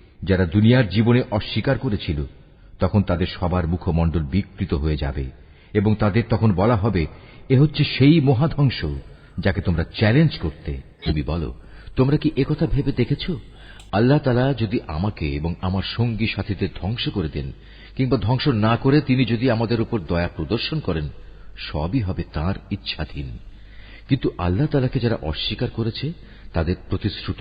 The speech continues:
কিয়ামতের দিন এ ভয়াবহ আযাব থেকে কে বাঁচাবে? তুমি এদের বলো, হাঁ, সেদিন বাঁচাতে পারেন একমাত্র দয়াময় আল্লাহ তাআলাই। তার উপর আমরা ঈমান এনেছি এবং আমরা তাঁর উপরই নির্ভর করেছি।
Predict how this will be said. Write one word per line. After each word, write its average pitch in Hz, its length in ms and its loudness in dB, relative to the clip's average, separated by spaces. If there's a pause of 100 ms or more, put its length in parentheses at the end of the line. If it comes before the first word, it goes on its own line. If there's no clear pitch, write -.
(120)
কিয়ামতের 85 560 0
দিন 85 200 0 (460)
এ 90 100 2
ভয়াবহ 78 460 -2 (160)
আযাব 78 400 -2
থেকে - 200 -8 (240)
কে 104 200 0
বাঁচাবে? 87 440 -6 (720)
তুমি 113 240 6
এদের 92 220 2
বলো, 71 280 -4 (340)
হাঁ, 76 300 -2 (420)
সেদিন 135 340 2
বাঁচাতে 127 340 -2
পারেন 101 300 0 (300)
একমাত্র 87 640 -4
দয়াময় 82 520 0 (380)
আল্লাহ 71 340 -4
তাআলাই। 67 380 -8 (720)
তার 101 180 4
উপর 107 260 0
আমরা 87 240 -2 (120)
ঈমান 78 300 -2 (120)
এনেছি 98 380 0 (560)
এবং 92 240 0
আমরা 87 200 -2
তাঁর 82 320 -2
উপরই 76 340 -4 (220)
নির্ভর 90 380 -4
করেছি। 67 420 -10